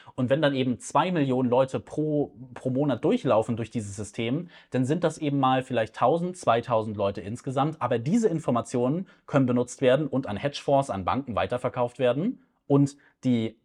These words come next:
die Daten von den Losern, also die Leute, die die ganze Zeit verlieren, auch die können weiterverkauft werden.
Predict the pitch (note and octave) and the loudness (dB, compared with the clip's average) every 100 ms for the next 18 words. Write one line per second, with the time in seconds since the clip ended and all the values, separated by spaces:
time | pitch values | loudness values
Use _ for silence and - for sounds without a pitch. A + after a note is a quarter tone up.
0 | _ _ A#2+ A2 A#2+ C#3 - A#2 A2 G3 | _ _ -2 4 4 4 -4 -4 0 2
1 | A#3 A2+ F#2 G2+ A2+ A#2+ B2 B2 A#2 A#2+ | 4 2 0 -4 0 0 2 0 0 -2
2 | A#2 A2+ A#2 C3 D3 E3 - - B2+ - | -2 -2 -2 0 0 -2 -8 -2 -2 0
3 | A#3+ C4+ A3 C#3+ G#2 F#2+ G#2 F#2+ F#2+ F#2 | 0 0 0 2 0 0 -6 -4 -4 -4
4 | G2+ F#2+ G#2+ E3 | -4 -2 -2 -4